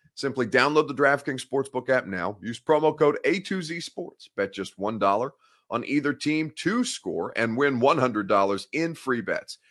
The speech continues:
If they score, you score with promo code A two Z Sports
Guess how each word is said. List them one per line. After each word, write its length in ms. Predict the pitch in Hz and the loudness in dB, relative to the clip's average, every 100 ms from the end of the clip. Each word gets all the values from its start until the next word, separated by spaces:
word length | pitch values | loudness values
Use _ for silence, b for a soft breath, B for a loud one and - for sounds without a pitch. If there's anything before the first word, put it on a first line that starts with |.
| _ | _
If 260 | 113 113 98 | -4 -4 4
they 220 | 156 226 | 4 4
score, 540 | - - 233 233 240 - | 0 -4 0 0 0 -8
you 220 | 127 247 247 | -8 -6 -6
score 380 | - 208 - | -6 -4 -4
with 200 | 95 95 | -6 -4
promo 320 | 147 143 143 143 | -2 0 0 2
code 240 | 127 117 - | 0 0 -2
A 160 | 202 | -2
two 220 | 220 214 196 | -2 -6 -8
Z 200 | 196 190 | -8 -10
Sports 500 | - 98 - - | -8 -8 -8 -10